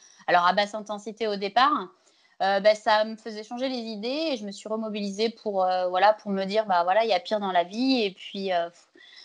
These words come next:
c'est, c'est que rester chez soi, on pourrait être, euh, voilà, malade ou dans un pays pauvre, euh, ça serait, voilà, ça serait pas forcément ce qui est de mieux. Donc, euh,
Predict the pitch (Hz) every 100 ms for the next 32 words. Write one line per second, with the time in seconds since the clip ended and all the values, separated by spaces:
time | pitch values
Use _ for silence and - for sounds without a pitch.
0 | _ - 226 233 233 233 226 220 202 247
1 | 247 247 226 226 208 240 254 240 202 202
2 | 196 202 202 185 185 190 202 190 202 226
3 | 208 202 196 196 196 196 190 233 240 208
4 | 185 185 180 180 - - 196 - 202 196
5 | 190 196 240 254 202 - 180 180 190 190
6 | 190 202 196 - 214 240 262 196 185